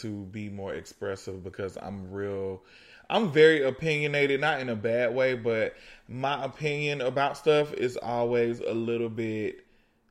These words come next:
um, different than my peers, and I go straight to social media because it's always easier for me to find people that is actually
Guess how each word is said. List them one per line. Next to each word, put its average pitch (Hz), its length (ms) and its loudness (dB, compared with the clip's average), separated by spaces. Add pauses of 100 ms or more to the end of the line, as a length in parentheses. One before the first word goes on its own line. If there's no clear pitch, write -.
um, 87 600 -12 (160)
different 165 420 -2 (160)
than 139 140 -2
my 135 160 -2
peers, 143 640 2
and 123 200 -10
I 120 300 -4 (640)
go 127 220 0
straight 123 260 0
to 113 60 -4
social 123 380 0
media 117 340 -2
because 110 340 -4
it's 113 160 -8
always 110 420 -2
easier 104 400 -6
for 107 120 -12
me 107 220 -6
to 101 40 -10
find 107 340 -8
people 110 300 -8
that 98 240 0
is 90 240 -10
actually 90 580 -10